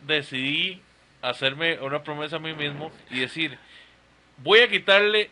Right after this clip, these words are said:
el nombre de Resident Evil y la voy a ver como una película de acción tonta". Y sí,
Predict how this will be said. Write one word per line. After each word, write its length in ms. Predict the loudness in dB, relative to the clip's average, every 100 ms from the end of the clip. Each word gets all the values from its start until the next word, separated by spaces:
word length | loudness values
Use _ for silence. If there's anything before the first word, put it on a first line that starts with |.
| -2
el 200 | -2 -2
nombre 300 | -4 0 0
de 80 |
Resident 420 | 0 -4 -2 -2 -2
Evil 240 | -4 -6 -6
y 60 |
la 100 | -4
voy 120 | -2
a 40 | 0
ver 140 | 0
como 140 | -2 -6
una 120 | -6
película 420 | -6 -10 -8 -8
de 60 | -8
acción 280 | -10 -12 -10
tonta". 320 | -10 -10 -14 -20 -20 -20 -20 -20 _ _ _ _ _ _ _ -14
Y 80 | 0
sí, 240 | 0 0